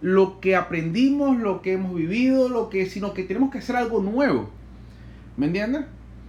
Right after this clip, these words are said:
Y, y, y yo no lo veo tan así. Yo creo que uno va asumiendo y agarrando cosas de lo que aprendiste, sea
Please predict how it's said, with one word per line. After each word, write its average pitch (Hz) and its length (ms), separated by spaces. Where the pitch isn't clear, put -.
Y, 202 260
y, 175 280
y 156 140
yo 190 160
no 294 80
lo 190 180
veo 131 160
tan 127 140
así. 127 420
Yo 120 120
creo 165 200
que 185 140
uno 156 260
va 180 320
asumiendo 208 880
y 180 80
agarrando 160 680
cosas 214 360
de 185 100
lo 147 180
que 120 220
aprendiste, 147 640
sea 170 360